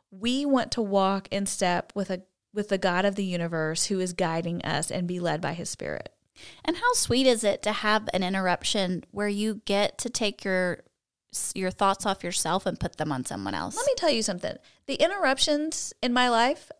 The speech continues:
Speaker 1: are the best parts of my story.
Speaker 2: Yes.
Speaker 1: Those interruptions, the things I didn't plan for,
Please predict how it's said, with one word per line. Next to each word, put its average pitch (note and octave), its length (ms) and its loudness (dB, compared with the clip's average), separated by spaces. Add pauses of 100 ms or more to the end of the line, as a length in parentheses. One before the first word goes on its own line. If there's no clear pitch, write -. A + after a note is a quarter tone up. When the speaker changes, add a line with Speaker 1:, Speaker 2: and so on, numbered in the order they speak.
(160)
Speaker 1:
are A3+ 380 6 (560)
the A3 80 0
best G#3 300 2
parts - 420 0 (100)
of G#3+ 80 0
my G#3 120 2
story. A#3+ 460 0
Speaker 2:
Yes. E3+ 340 -6 (640)
Speaker 1:
Those B3+ 280 6
interruptions, C4 720 2
the G#3 80 -4
things A3 300 0
I G#3 100 -2
didn't C4 460 4
plan F#3 400 -2
for, C3 420 2